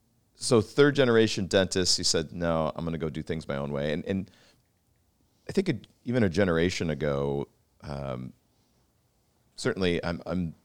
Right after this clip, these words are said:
I'm, like, at the end of the Gen X, beginning of the millennial. Like, Z-, Xennial is technically the generation I belong to, right at the end of the, the early eighties. Um, it was still kind of an unpopular thing to say, "I'm not gonna go to school."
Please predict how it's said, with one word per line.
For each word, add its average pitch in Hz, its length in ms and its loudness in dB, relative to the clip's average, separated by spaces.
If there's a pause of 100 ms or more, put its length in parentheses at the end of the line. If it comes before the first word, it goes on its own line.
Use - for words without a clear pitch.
(440)
I'm, 95 160 -4
like, 87 180 -2
at - 100 -8
the 78 160 -6
end 85 260 -2
of 69 140 -8
the 76 80 -8
Gen 76 260 -4
X, 71 220 -6
beginning 76 360 -6
of 71 60 -6
the 71 60 -6
millennial. 69 540 -6 (120)
Like, 69 160 -10
Z-, 71 120 -12 (120)
Xennial 76 500 -2
is 65 160 -10 (120)
technically - 440 -6
the 65 120 -8
generation 69 480 -8
I 67 40 -8
belong 69 320 -6
to, 71 200 -8
right 69 100 -4
at 69 80 -6
the 67 140 -8
end 67 120 -6
of 64 60 -8
the, 62 240 -6
the - 160 -6
early 76 200 -4
eighties. 67 440 -8 (720)
Um, 69 400 -6 (2000)
it 151 60 -12
was 160 140 2
still 131 600 2
kind 117 180 0
of 95 60 0
an 92 100 2
unpopular 87 580 0
thing 80 320 -6
to 69 60 -8
say, 73 180 -6
"I'm 67 120 -8
not 67 160 -10
gonna 67 140 -12
go 65 100 -12
to 62 60 -14
school." - 340 -12